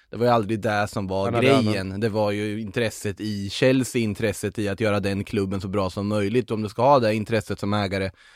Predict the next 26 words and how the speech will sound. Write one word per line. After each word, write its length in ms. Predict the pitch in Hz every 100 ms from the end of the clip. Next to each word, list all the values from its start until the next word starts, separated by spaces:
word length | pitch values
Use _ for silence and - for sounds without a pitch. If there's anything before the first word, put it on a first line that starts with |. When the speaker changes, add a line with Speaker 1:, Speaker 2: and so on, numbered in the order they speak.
| _
Speaker 1:
måste 260 | 120 117 113
du 40 |
räkna 220 | 113 107 107
med 60 |
att 60 | 98
det 60 |
är 40 | 113
ju 80 | 135
inte 160 | 120
en 120 | 110
bra 340 | 98 107 101 101
ekonomisk 520 | - 107 92 92 95
affär 280 | 101 92 90
att 140 | 101
äga 100 | 90
en 80 | 90
fotbollsklubb. 640 | 98 - 90 143 95 - - - - _ -
Om 100 | 104
du 60 |
bara 200 | 104 110
tänker 200 | 120 110
rent 240 | 110 98 101
ekonomiskt, 540 | 104 113 139 127 113
då 60 | 117
kommer 260 | 113 104
det, 240 | 101 101